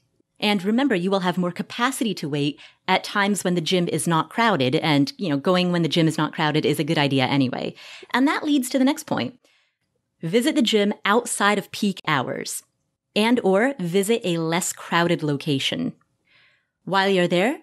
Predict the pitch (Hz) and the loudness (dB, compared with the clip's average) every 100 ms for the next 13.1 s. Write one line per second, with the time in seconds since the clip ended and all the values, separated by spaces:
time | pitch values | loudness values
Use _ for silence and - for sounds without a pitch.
0 | _ - - 277 269 311 247 269 - 127 | _ -8 -2 -2 0 0 0 0 0 -2
1 | - 175 208 254 233 196 - 240 247 247 | -2 -2 0 0 0 0 0 0 0 0
2 | 175 - 190 202 269 196 - 190 170 160 | -2 -2 0 0 0 -4 -4 -2 0 0
3 | 156 - 170 180 180 156 156 - - 147 | 0 2 2 2 0 2 0 -4 -2 0
4 | 143 - - 165 _ _ _ _ _ _ | 0 -4 -4 -8 _ _ _ _ _ _
5 | - 226 226 220 208 220 196 190 185 180 | -4 0 2 4 4 2 2 0 0 -2
6 | 170 170 - - 160 190 214 - 208 190 | -2 -2 -4 -4 0 0 -2 -2 0 0
7 | 180 202 196 - 185 170 156 143 165 214 | 0 0 -2 -2 -2 0 0 -2 -2 0
8 | 302 _ _ _ _ - 233 - 240 269 | -2 _ _ _ _ -4 -2 0 0 2
9 | 233 170 196 208 202 233 226 214 220 190 | 0 2 0 0 -2 0 0 0 0 -2
10 | 202 - 170 - - - 135 147 - - | -2 -2 -2 -4 -6 -4 -4 -4 -6 -14
11 | - - - 202 214 208 233 240 269 220 | -20 -10 0 0 4 2 4 2 0 -2
12 | - 214 - 180 - 233 240 - 185 202 | 0 0 2 -2 0 0 0 0 -4 0
13 | 220 | 0